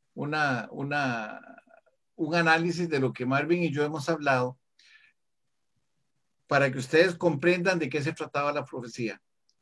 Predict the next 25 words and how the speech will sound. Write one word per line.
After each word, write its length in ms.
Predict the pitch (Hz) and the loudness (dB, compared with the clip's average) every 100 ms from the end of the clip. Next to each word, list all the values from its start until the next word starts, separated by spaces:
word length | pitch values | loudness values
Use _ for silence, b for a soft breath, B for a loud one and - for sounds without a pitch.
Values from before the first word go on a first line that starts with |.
| _ _ _ - | _ _ _ -6
Voy 260 | 135 170 | 2 4
a 40 | 190 | 4
empezar 600 | 170 160 165 170 175 - _ - | 0 0 4 4 2 -6 _ -14
diciendo 500 | 131 131 151 147 156 | -8 -4 -2 0 0
lo 80 | 151 | 0
siguiente. 520 | 147 135 120 - - B B B | -4 -2 -4 -6 -16 B B B
Voy 160 | 156 196 | 6 6
a 60 | |
empezar 500 | 202 202 170 196 185 | 6 2 6 6 6
de 260 | 165 147 143 | 2 2 4
atrás 840 | 131 - 185 220 226 - - - _ _ _ - | 4 6 6 6 4 -4 -12 -18 _ _ _ -2
para 200 | 139 139 | 4 6
adelante. 460 | 135 170 180 131 | 8 6 4 2
Marvin 380 | 123 151 175 196 | 4 4 4 0
empezó 320 | 180 156 135 | -2 -4 -4
a 40 | 170 | -4
explicarlo 760 | - 180 175 175 147 147 165 - b b b | -6 -8 2 4 4 0 -4 -8 b b b
desde 260 | 151 139 143 | 0 2 4
la 160 | 135 | 4
caída 380 | 131 135 147 165 | 4 2 6 8
del 180 | 180 170 | 8 4
templo 380 | 175 165 170 170 | 2 2 4 4
de 80 | 165 | 4
Jerusalén 680 | 170 170 170 170 151 147 - _ _ _ _ _ _ | 0 0 0 0 0 -4 -14 _ _ _ _ _ _
hasta 560 | 170 180 175 - 214 | 4 4 2 -6 -6